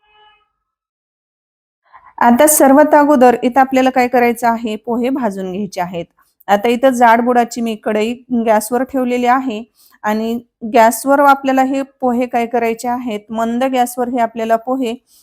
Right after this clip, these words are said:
चांगले, अ, एकदम असे कुरकुरीत होईपर्यंत मंद गॅसवरच आपल्याला हे भाजून घ्यायचे आहेत. आता गॅसची फ्लेम बघा, सुरुवातीला कढई गरम होईपर्यंत मी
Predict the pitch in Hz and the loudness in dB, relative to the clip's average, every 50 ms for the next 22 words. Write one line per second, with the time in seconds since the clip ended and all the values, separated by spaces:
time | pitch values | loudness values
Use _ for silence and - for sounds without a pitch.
0 | _ _ - - 247 233 233 233 233 233 240 247 247 247 _ - - - 226 226 | _ _ -4 0 0 0 0 0 -4 -2 -2 -4 -4 -6 _ -14 -10 -6 -4 -2
1 | 233 240 226 226 240 294 285 285 285 285 - 311 302 - - 254 247 247 240 - | -2 -2 -4 -2 -4 -2 -2 -2 -4 -6 -6 -8 -8 -6 -4 -4 -4 -4 -6 -6
2 | 262 262 277 277 277 - 294 254 233 226 233 233 220 226 220 240 240 - 233 220 | -6 -4 -4 -6 -6 -6 -4 -4 -2 -2 -2 -4 -4 -2 -4 -6 -4 -2 -2 -4
3 | 269 - _ _ _ _ _ _ _ _ - 240 254 277 285 302 320 359 330 320 | -4 -6 _ _ _ _ _ _ _ _ -2 0 0 2 2 2 0 0 2 2
4 | 277 277 285 - 269 269 277 277 285 233 - 226 220 220 220 233 277 359 - _ | 0 0 -2 -4 -4 -4 -4 -2 -2 -4 -2 -4 -4 -4 -4 -4 -6 -6 -8 _
5 | _ _ _ _ _ _ _ _ - 214 233 226 240 180 202 214 196 190 208 208 | _ _ _ _ _ _ _ _ -8 -6 -4 -4 -4 -2 -2 -4 -4 -4 -4 -6
6 | 165 - 185 180 180 180 180 165 - _ _ _ _ _ _ _ _ _ _ _ | -6 -6 -6 -6 -6 -6 -10 -12 -12 _ _ _ _ _ _ _ _ _ _ _
7 | _ _ _ _ _ _ _ _ _ _ _ _ _ _ _ _ _ _ _ - | _ _ _ _ _ _ _ _ _ _ _ _ _ _ _ _ _ _ _ 0
8 | - 240 240 294 294 269 269 269 302 302 - - 302 302 - 302 285 285 285 294 | 0 2 4 4 2 4 4 4 2 2 -2 -6 -6 -2 2 2 2 4 4 2
9 | 277 269 269 269 285 254 254 254 240 269 247 247 254 254 - 247 233 233 233 247 | 2 2 0 0 -2 -2 -2 -2 -2 -2 -2 -2 -2 0 -2 -2 0 0 -2 -2
10 | 226 247 233 233 233 247 269 240 233 226 - 226 220 220 214 214 208 220 214 220 | -2 -2 0 0 -2 -2 -4 -4 -4 -4 -4 -4 -4 -4 -6 -6 -8 -8 -8 -8
11 | 233 | -10